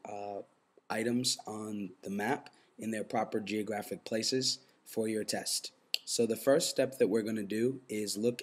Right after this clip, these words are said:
at, uh, placing the continents. So the continents are simply large land masses, um,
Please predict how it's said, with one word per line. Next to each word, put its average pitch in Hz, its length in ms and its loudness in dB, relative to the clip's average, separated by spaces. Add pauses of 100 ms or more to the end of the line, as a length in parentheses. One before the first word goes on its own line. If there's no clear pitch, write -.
at, 110 360 -2 (260)
uh, 104 140 -6
placing 120 420 6
the 98 60 -2
continents. - 840 -4 (460)
So 120 540 2 (500)
the 123 80 4
continents 160 680 4
are 120 180 4
simply 131 440 6
large 120 540 4
land 113 380 4
masses, 98 640 0 (580)
um, 104 440 -4